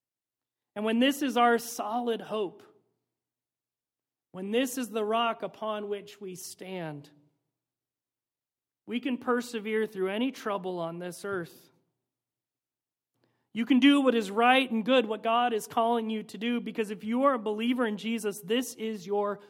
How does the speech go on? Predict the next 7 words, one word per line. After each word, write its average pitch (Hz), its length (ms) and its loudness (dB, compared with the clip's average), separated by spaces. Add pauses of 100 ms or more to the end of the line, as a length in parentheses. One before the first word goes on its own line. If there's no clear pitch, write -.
(300)
hope. 208 380 -4 (460)
And 202 100 -6
it's 220 200 -4
not 262 280 0
a 254 120 -2
maybe 233 580 0
hope. 165 420 -6